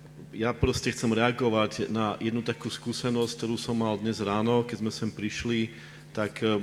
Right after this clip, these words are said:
po dlhom čase som stretol jedného, e, brata, e, mne vzácného, a on mi hovorí: „Joj, ako rád som, že si tu, lebo v podstate sem biskupy nechodia,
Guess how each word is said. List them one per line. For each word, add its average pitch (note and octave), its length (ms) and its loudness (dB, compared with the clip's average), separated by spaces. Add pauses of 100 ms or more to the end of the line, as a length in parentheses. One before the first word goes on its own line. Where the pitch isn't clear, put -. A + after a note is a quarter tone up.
(120)
po A#2+ 80 2
dlhom B2+ 240 0
čase A#2+ 320 2
som A2+ 160 -2
stretol A2 560 -2
jedného, G#2 720 0
e, - 580 -16 (1300)
brata, G#2 640 0
e, G2+ 160 -4
mne G2+ 240 -4
vzácného, A2 880 0 (640)
a G2+ 320 0
on A#2+ 80 -2
mi B2+ 160 2
hovorí: A#2+ 480 0
„Joj, C3+ 240 4
ako C#3 320 -2
rád C3 240 2
som, G#2+ 400 -2 (320)
že G2+ 320 -2
si - 320 -4
tu, C3 320 4 (400)
lebo G#2+ 720 2
v G2+ 320 -10
podstate B2+ 480 -2
sem A#2+ 160 0
biskupy A#2 480 -2
nechodia, A2+ 640 2